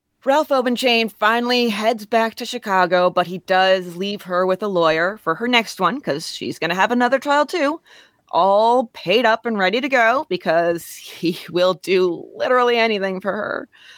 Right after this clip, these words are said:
And it's, he, and honestly, I think that when he walked out, he was like,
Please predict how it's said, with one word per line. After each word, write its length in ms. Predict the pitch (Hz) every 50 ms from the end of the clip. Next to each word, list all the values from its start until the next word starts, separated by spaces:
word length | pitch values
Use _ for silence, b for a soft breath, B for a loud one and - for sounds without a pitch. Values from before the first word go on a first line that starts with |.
| B B B B B B _ _ _ _ _ _ _ _
And 500 | - - 214 220 208 208 202 196 196 - -
it's, 320 | - 202 190 - - - -
he, 420 | - 226 262 240 165 151 139 143 143
and 140 | 220 240
honestly, 480 | 196 214 254 294 320 302 - - 247 226
I 100 | 170 208
think 280 | 202 - 226 220 208 -
that 180 | 208 - -
when 140 | 180 202 196
he 440 | 185 - - - 233 233 233 226 226
walked 540 | 214 180 160 185 196 190 180 185 185 - 185
out, 320 | 185 175 170 165 160 -
he 220 | - 160 - 208 202
was 220 | 196 196 180 -
like, 360 | 180 175 165 160 156 - -